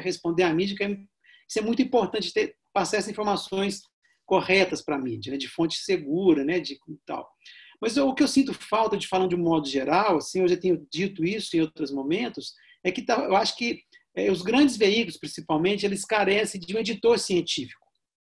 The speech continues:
né? Você vê, às vezes, que dá uma, você vê que tem uma, umas notícias que dão um deslize, eles, ou eles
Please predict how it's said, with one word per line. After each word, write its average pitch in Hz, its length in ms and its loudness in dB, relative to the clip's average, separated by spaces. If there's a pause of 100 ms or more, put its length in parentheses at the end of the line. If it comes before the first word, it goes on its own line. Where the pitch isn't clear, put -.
(160)
né? 160 180 0
Você 185 180 2
vê, 170 140 6
às 196 180 4
vezes, 208 360 4
que - 100 -16
dá 214 160 0
uma, 226 180 -2
você 220 280 0
vê 247 160 -4
que - 100 -18
tem 247 100 0
uma, 233 200 0
umas 190 400 -2
notícias 208 500 -6
que - 80 -10
dão 214 200 -2
um - 20 -4
deslize, 185 1000 -2 (320)
eles, 185 300 0
ou 202 180 6
eles 208 220 2